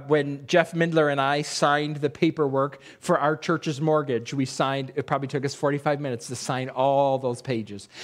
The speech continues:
And, and everything had been filled in and checked and double checked, so it was all right. Everything was down on the paper.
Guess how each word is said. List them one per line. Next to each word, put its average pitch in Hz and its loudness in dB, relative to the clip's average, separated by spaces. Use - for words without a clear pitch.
And, 143 -2
and 139 -2
everything 175 2
had 165 0
been 156 -2
filled 151 2
in 151 -2
and 135 -4
checked 151 0
and 131 -4
double 147 4
checked, 143 0
so 143 2
it 139 0
was 147 4
all 175 8
right. 160 4
Everything 180 6
was 165 2
down 160 4
on 147 -2
the 147 -2
paper. 139 0